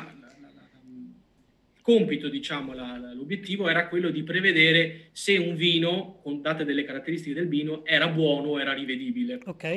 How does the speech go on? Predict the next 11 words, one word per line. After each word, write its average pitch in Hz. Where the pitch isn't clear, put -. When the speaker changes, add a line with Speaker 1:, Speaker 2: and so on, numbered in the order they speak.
Speaker 1:
E, -
e 226
niente, 262
praticamente 247
noi 202
avevamo 147
un 147
po' 151
di 175
variabili, 165
eccetera, 160